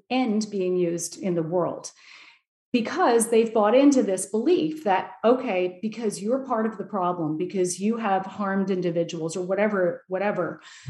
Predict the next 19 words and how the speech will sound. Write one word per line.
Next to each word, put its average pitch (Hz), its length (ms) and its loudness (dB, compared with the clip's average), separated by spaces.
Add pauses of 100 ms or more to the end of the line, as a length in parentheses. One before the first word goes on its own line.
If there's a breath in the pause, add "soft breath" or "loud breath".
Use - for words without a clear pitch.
(120)
um, 202 400 4
you 254 380 4
do 220 160 0
not 196 280 0
deserve 156 500 -2 (420)
to 190 80 -6
be 190 100 -2
treated 165 380 -4
with 165 160 -14
respect. - 580 -4 (460 soft breath)
And 214 140 8
so 233 140 4
we 226 140 0
keep 233 300 -2
recreating 220 640 4
this 180 120 -2
problematic 165 640 -2
re-, 170 180 -2
mentality, 196 800 0